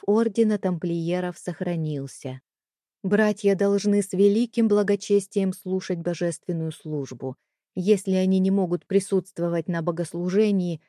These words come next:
они должны вместо заутренней повторить тринадцать раз молитву «Отче наш», девять раз вместо вечерни, семь раз в другие часы.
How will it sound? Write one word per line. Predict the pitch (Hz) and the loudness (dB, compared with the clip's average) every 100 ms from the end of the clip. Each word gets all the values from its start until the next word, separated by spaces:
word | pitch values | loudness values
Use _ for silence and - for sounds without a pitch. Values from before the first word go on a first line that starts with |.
| _ | _
они | - 196 208 | -2 2 2
должны | 196 196 190 202 | 2 2 2 0
вместо | 190 190 190 196 | 2 0 -2 -4
заутренней | 170 180 202 233 214 208 196 | 0 0 0 0 2 2 2
повторить | 185 - 185 180 214 - - | -2 -2 -2 0 0 -4 -8
тринадцать | 175 180 175 185 - 175 | -4 -2 -2 -4 -4 -6
раз | 170 185 190 | -4 -4 -4
молитву | 180 170 160 156 156 151 | -4 -2 -4 -4 -2 0
«Отче | 151 - 151 | -2 -4 -6
наш», | 160 196 196 - _ _ _ | -2 -2 -4 -8 _ _ _
девять | 175 190 208 170 - | -2 2 4 2 -2
раз | 165 151 - | -4 -4 -4
вместо | 156 165 156 - 156 | -4 -4 -4 -6 -8
вечерни, | 139 - - 208 220 208 202 190 _ _ | -8 -10 -2 0 2 2 0 -2 _ _
семь | - 214 202 175 | -4 0 2 0
раз | 190 208 208 | -2 -2 -4
в | 160 | -8
другие | 143 165 151 160 165 | -6 -6 -6 -4 -6
часы. | - 170 147 - 151 131 | -6 -8 -10 -8 -8 -8